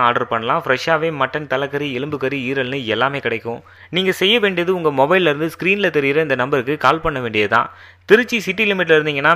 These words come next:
மினிமம் ஒரு கிலோ ஆர்டர் பண்ணீங்கனாலே ஃப்ரீயா டோர் டெலிவரி பண்ணுவாங்க. அவுட்டர்னா, உங்களுடைய பல்க் ஆர்டரை பொறுத்து சார்ஜபிள். திருச்சிக்காரங்க, இந்த நம்பரை கண்டிப்பா சேவ் பண்ணி வச்சுக்கோங்க, உங்களுக்கு எப்ப வேணும்னாலும் யூஸ்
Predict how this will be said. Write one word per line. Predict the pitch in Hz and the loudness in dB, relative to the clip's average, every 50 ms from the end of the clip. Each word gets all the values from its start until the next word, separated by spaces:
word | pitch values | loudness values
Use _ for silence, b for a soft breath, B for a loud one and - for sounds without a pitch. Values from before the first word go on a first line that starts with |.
| 160 143 | 2 0
மினிமம் | 143 139 135 139 143 160 - - 123 | -4 -2 -2 -2 -2 -2 -4 -2 0
ஒரு | 139 160 156 | 0 0 0
கிலோ | 160 170 175 160 | 2 4 6 6
ஆர்டர் | 147 147 147 151 - 143 | 6 4 2 0 -2 -2
பண்ணீங்கனாலே | 139 135 135 131 123 120 135 156 156 - | -2 -2 -4 -4 -2 -2 -2 -2 -4 -4
ஃப்ரீயா | 147 139 135 135 135 135 | -4 0 0 0 0 0
டோர் | 139 135 131 | -2 -4 -2
டெலிவரி | 127 120 120 117 117 117 - 110 | -4 -4 -4 -4 -6 -6 -6 -6
பண்ணுவாங்க. | 107 107 107 107 104 104 110 - B B B B B B B 113 | -4 -2 -4 -4 -2 -4 -6 -6 B B B B B B B 4
அவுட்டர்னா, | 143 180 180 180 160 147 151 165 170 | 4 4 4 2 2 4 4 4 2
உங்களுடைய | 160 147 139 139 131 131 127 120 127 | 2 0 -2 0 0 0 2 2 2
பல்க் | 135 151 - 160 147 | 0 2 0 -2 0
ஆர்டரை | 139 131 120 120 | 0 -2 -4 -4
பொறுத்து | 113 107 - 147 143 - | -6 -4 -4 -8 -4 0
சார்ஜபிள். | 110 110 110 107 117 107 110 113 - B B B B B B B | 0 0 0 0 -2 -4 -4 -8 -8 B B B B B B B
திருச்சிக்காரங்க, | - 226 247 - 233 220 175 170 156 151 156 165 180 170 156 | 0 0 0 0 -2 4 6 6 6 6 4 2 0 0 0
இந்த | 139 127 127 | 0 -2 -2
நம்பரை | 139 139 131 135 139 - 139 | 0 2 2 0 2 2 0
கண்டிப்பா | 135 143 151 143 151 156 147 - - | 0 0 -2 0 0 0 0 2 2
சேவ் | 151 160 156 151 | 0 2 2 0
பண்ணி | 139 131 120 | 0 0 -4
வச்சுக்கோங்க, | 117 - 127 110 110 117 139 160 | -4 -4 -6 -6 -4 -4 -4 -4
உங்களுக்கு | 156 139 131 123 113 107 104 110 117 | -2 -4 -4 -4 -6 -2 0 0 0
எப்ப | - - 170 156 | 2 0 0 0
வேணும்னாலும் | 147 135 120 113 120 143 143 117 | 0 0 0 0 0 -2 -2 -4
யூஸ் | 117 117 - | -6 -4 -2